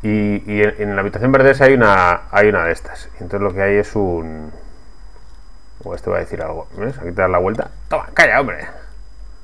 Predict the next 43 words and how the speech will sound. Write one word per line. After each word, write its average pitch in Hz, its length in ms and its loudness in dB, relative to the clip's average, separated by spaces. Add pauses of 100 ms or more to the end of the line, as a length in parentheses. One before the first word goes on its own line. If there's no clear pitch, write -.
(1000)
Bueno, 87 160 -12
lo 90 80 -8
voy 98 80 6
a 117 40 10
dejar 113 200 8
hablar 107 320 10
porque 101 160 4
esta... 110 360 6 (880)
Es, 110 220 0 (120)
es 120 100 -6
que - 100 0
esto, 135 260 6
hay 127 100 6
un 131 140 4
truco 127 260 4
que 113 200 4
si - 160 -8
te 90 120 -2
pones 127 200 4
a 135 100 0
pegarle, 127 320 8
a 113 40 2
pegarle, 117 300 6
a 113 40 2
pegarle 113 580 6
y, 104 80 -4
la, 92 240 2
y 98 100 0
el 90 120 -2
tío 131 120 4
no 117 80 6
acaba 120 180 8
las 113 160 8
frases, 123 520 2 (120)
te 90 120 0
libras 110 280 6
de 107 60 2
los 90 100 0
castigos. - 420 -10 (440)
Aquí 107 140 -2
me 123 80 2
interesa 120 500 4
que, 107 300 4